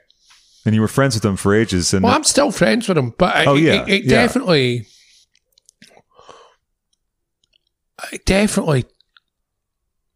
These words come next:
Speaker 2: we've done well to stay, still be pals. But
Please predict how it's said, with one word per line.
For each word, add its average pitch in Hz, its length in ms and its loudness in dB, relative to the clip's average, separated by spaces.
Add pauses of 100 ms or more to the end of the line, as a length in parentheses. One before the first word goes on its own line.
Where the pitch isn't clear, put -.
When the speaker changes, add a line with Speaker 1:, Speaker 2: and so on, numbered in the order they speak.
(120)
Speaker 2:
we've 190 200 0
done 269 240 2
well 185 320 2
to - 180 -6
stay, - 440 -2
still 135 300 0
be 123 120 -2
pals. 131 460 -2
But 151 200 -4